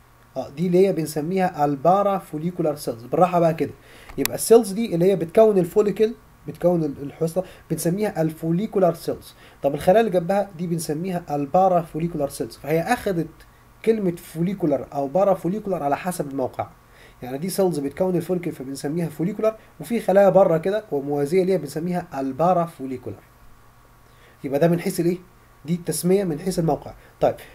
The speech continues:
الفوليكولار سيلز دي ممكن نسميها تي ثايروسايت، لان دي اللي بتنتج حاجه اسمها ال-، الثايروكسين، التي ثري والتي فور، عشان كده بنسميها الايه؟ التي ثايروسايت. بتنتج حاجه اسمها الايه؟ الثايروجلوبولين، فعشان كده نسميها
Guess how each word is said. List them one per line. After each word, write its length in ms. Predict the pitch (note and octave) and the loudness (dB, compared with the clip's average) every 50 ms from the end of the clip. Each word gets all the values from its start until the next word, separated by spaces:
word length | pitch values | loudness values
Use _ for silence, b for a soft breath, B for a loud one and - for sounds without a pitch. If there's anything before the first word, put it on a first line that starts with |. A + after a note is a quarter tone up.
| B B - | B B -6
الفوليكولار 520 | E3 D#3 - F#3+ G#3+ C4+ C#4 C#4 A3 F#3+ | -6 -2 0 2 2 2 4 6 4 4
سيلز 240 | - - B3 A#3+ A3 | 4 2 0 0 0
دي 120 | G3+ A#3 | -2 -2
ممكن 280 | A#3 A#3 A#3 - G3+ F#3 | 0 0 0 -2 -2 -4
نسميها 520 | F3+ E3 E3+ D#3+ F3 G3+ G#3 F#3+ F#3 E3+ - - - _ _ | -2 -2 -2 -4 -4 -4 -4 -6 -6 -8 -10 -14 -20 _ _
تي 320 | - G#3+ A3 A3+ A#3 A#3+ - - - - - - | -8 -6 -4 -4 -6 -8 -10 -14 -20 -20 0 4
ثايروسايت، 580 | F#3 F#3+ F#3+ F#3 F3 E3+ D#3+ E3 - D3 B2+ - - - - - b b b b b | 6 6 6 4 2 0 -4 -2 -4 -4 -4 -6 -10 -20 -20 -20 b b b b b
لان 220 | - C#3 D3+ D#3 D#3+ | -8 -6 -4 -4 -4
دي 80 | F3 | -4
اللي 120 | A3 G#3+ G#3+ | -4 -4 -4
بتنتج 500 | E3 E3+ G#3 A3 G3+ E3+ G3 F#3+ F3+ - - | -2 -2 -2 -2 0 0 0 0 0 -2 -8
حاجه 220 | - - G#3+ F3+ | -4 -2 -2 -2
اسمها 520 | F3 E3+ - F3+ F3+ F3+ F#3 F3 D#3+ - C#3 | -2 -2 -2 -2 0 0 0 0 0 -2 -4
ال-، 180 | C3+ C3 A#2+ | -6 -8 -10
الثايروكسين، 600 | - - - D#3+ E3 D#3 C#3+ - - F3 E3+ E3 | -14 -8 -6 -4 -4 -4 -6 -8 -8 -6 -6 -4
التي 200 | D3 C#3+ - E3+ | -6 -6 -8 -10
ثري 240 | D#3+ D#3+ - E3 E3 | -10 -10 -6 -4 -4
والتي 260 | D#3+ D3 D3 - D#3+ | -4 -4 -6 -10 -14
فور، 280 | D#3 - E3+ D3 B2+ A#2+ B B B B B | -6 -2 -2 -2 -2 -4 B B B B B
عشان 180 | - - F3+ F3+ | -8 -6 -4 -2
كده 120 | F3+ F#3 | 0 -2
بنسميها 440 | E3 D3+ D3 - D3+ D3 E3+ F3+ F3 | -2 -4 -6 -8 -6 -4 -2 -2 -2
الايه؟ 260 | E3 D#3 F3 E3+ - | -2 -2 -6 -8 -8
التي 460 | C#3+ C#3+ - - - G3 F#3 D3+ B2+ - - - | -10 -12 -10 -8 -4 -4 -4 -4 -6 -8 -10 -6
ثايروسايت. 460 | - D#3+ C#3+ B2+ B2+ A#2+ - - - - - - - _ | -4 -4 -4 -4 -6 -10 -10 -12 -12 -12 -16 -20 -6 _
بتنتج 220 | - G3 F#3+ F3 | -2 -2 -2 -2
حاجه 160 | - - F3+ | -2 0 0
اسمها 340 | F3+ F3 - F3+ F3+ F#3 D#3 | 0 0 0 -2 -2 -2 -2
الايه؟ 220 | D3 E3 E3+ E3+ D#3+ | -2 -2 -2 -4 -6
الثايروجلوبولين، 680 | - - - E3+ E3+ E3 D3+ D3 E3 D#3 C#3 C3+ C3 | -6 -2 0 0 2 0 0 0 -2 -2 -2 -6 -8
فعشان 260 | B2+ C3+ B2+ - F3 | -8 -10 -8 -8 -6
كده 120 | E3+ F3 E3+ | -6 -4 -6
نسميها 360 | E3 E3 D3+ D#3 E3 D#3+ D#3 | -6 -6 -6 -4 -4 -4 -6